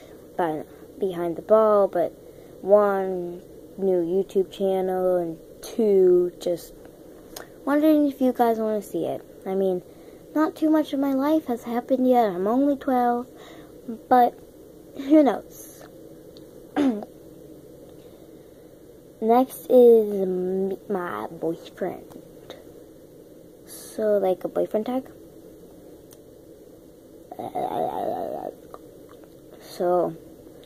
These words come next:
comment down below who your crush or who you're dating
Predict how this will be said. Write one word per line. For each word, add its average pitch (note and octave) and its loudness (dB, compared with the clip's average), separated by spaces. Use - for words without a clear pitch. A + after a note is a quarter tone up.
comment B3 0
down G3+ -4
below G3 2
who F#3+ 0
your F#3 2
crush G3 -6
or F#3 2
who G3+ 2
you're G3 4
dating G#3+ -2